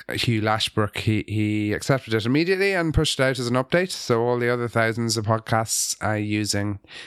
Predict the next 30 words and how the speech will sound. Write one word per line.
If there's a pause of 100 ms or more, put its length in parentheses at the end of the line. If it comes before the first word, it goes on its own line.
(140)
this
plugin
have
us
to
thank
for,
uh, (340)
more
accurate
stats. (260)
Um, (640)
but
Dave,
you
said
afterwards,
like,
that
this
is
an
example
of,
um,
mob-driven
development
or
mob-based
programming.